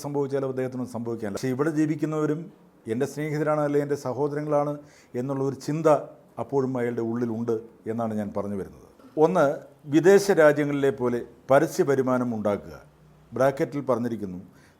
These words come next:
"നിയമ ഭേദഗതി ആവശ്യമെങ്കിൽ അത് ചെയ്യുക" എന്ന്. എന്നിട്ട് കാനഡയിൽ ഓടുന്ന ഒന്ന് രണ്ട് വാഹനങ്ങളുടെ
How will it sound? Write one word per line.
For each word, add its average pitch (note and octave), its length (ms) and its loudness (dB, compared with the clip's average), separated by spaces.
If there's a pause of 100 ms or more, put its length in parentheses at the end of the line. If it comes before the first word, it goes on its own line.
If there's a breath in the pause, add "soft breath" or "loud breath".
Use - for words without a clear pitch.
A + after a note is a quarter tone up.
(120)
"നിയമ D#3 380 2 (160)
ഭേദഗതി C3 440 2 (100)
ആവശ്യമെങ്കിൽ A2+ 480 -4 (180)
അത് G#2+ 100 -6 (100)
ചെയ്യുക" F#2+ 220 -6 (120)
എന്ന്. - 140 -20 (440 soft breath)
എന്നിട്ട് D3 280 2 (400)
കാനഡയിൽ E3+ 440 6 (460)
ഓടുന്ന D3 280 4 (760)
ഒന്ന് D#3+ 160 -2
രണ്ട് D#3+ 200 2
വാഹനങ്ങളുടെ D3 580 4